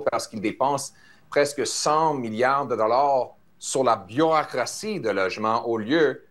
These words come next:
de, d'enlever la bureaucratie pour permettre des construc-, constructeurs de maisons de bâtir des maisons. C'est pour, pour ça que j'ai un projet de loi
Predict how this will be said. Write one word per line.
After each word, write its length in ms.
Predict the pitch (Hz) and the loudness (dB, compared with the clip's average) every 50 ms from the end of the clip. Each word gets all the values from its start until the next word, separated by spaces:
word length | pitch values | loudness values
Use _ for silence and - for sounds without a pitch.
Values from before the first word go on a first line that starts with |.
| _ _ _ _ _ _ - | _ _ _ _ _ _ -16
de, 360 | 98 87 117 117 113 113 113 - | -6 -2 0 2 2 2 -2 -4
d'enlever 600 | 113 131 131 127 123 120 110 113 123 151 175 175 | -2 0 0 0 0 -2 -4 -2 0 2 2 2
la 140 | 165 147 123 | 2 0 -2
bureaucratie 600 | 104 117 113 110 113 - - 113 107 - - 117 | -2 -2 0 0 0 0 0 -4 -6 -6 -8 -10
pour 220 | - - 113 - - | -6 -4 -4 -4 -2
permettre 460 | 120 110 101 113 120 127 135 135 - - _ _ _ _ _ - - - | -2 -2 -2 0 -2 -2 -2 -2 -6 -20 _ _ _ _ _ -20 -14 -6
des 200 | - 107 107 - | -4 -4 -4 -2
construc-, 720 | - 135 135 131 - - - - 92 - - - - - _ - | 0 0 0 0 0 -4 -10 -12 -12 -8 -8 -8 -8 -10 _ -10
constructeurs 800 | - - 127 123 120 - - 110 - - 127 123 127 123 117 - | -4 -2 -2 -2 -2 -4 -10 -10 -4 0 2 2 4 2 0 -2
de 100 | 107 101 | -4 -6
maisons 640 | 101 104 104 104 101 - 117 120 127 117 107 - - _ _ _ _ _ _ | -6 -6 -6 -6 -6 -4 -2 -2 -2 -2 -4 -8 -12 _ _ _ _ _ _
de 160 | - 90 127 | -10 -4 -4
bâtir 640 | 123 113 139 139 139 135 - 190 214 240 208 120 80 - - - | -2 0 2 0 0 0 -2 -4 -2 -2 -2 -4 -4 -6 -8 -8
des 80 | 104 98 | -8 -6
maisons. 400 | 98 95 90 - - 87 78 - | -6 -6 -6 -6 -6 -6 -6 -6
C'est 200 | - - 120 117 | -6 -4 -4 -4
pour, 280 | 117 - - 110 107 | -4 -2 -2 -2 0
pour 160 | 110 117 110 | 0 -2 -2
ça 220 | - - 143 139 135 | 0 0 0 0 0
que 160 | - 131 107 | 0 -2 -4
j'ai 180 | 101 110 113 110 | -4 -2 -4 -2
un 200 | 107 107 104 95 | -2 -4 -6 -6
projet 360 | 95 - 123 117 117 117 110 | -4 0 0 0 2 0 -2
de 80 | 98 | -2
loi 460 | 104 92 92 92 92 92 113 - - | -2 -4 -2 0 0 0 0 0 -4